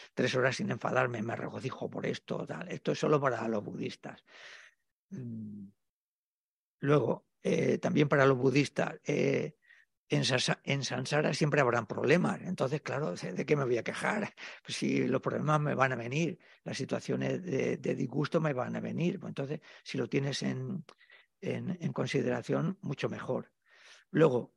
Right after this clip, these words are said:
el, lle-, mucho ojo también con las expectativas, ¿vale? Entonces, eh, quieres, eh, volver a casa,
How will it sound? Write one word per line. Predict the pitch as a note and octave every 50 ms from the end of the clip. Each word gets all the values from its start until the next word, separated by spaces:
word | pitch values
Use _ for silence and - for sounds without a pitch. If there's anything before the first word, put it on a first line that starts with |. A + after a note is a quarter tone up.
| _ _ _ _ -
el, | C#3+ C3+ C3+ C3 - F3 F3
lle-, | D#3 C3 C#3 - -
mucho | - D3+ D#3 D#3 - - E3+ D#3+
ojo | D#3 D#3 D#3 - E3+ -
también | E3 D#3 D#3 E3 E3+ E3
con | - F3 E3
las | D3 C3+ - -
expectativas, | B2 - - A#2 - - - G#2+ - - D3 C3+ A#2 - - - - _ _ _
¿vale? | - B2 C3+ D3+ E3+ D3+ - - - - - - - _
Entonces, | - - C#3 C3 C#3 - E3 E3+ -
eh, | D3 C#3+ C#3+ C#3 C#3 C#3
quieres, | - D3+ C#3 D3+ D3 C#3
eh, | - - - - - - - C3+ B2+ -
volver | - C3 B2+ A#2+ C3+ C#3 C3+
a | C3 B2
casa, | - B2+ B2+ C#3+ C3 - - B2 A2 - -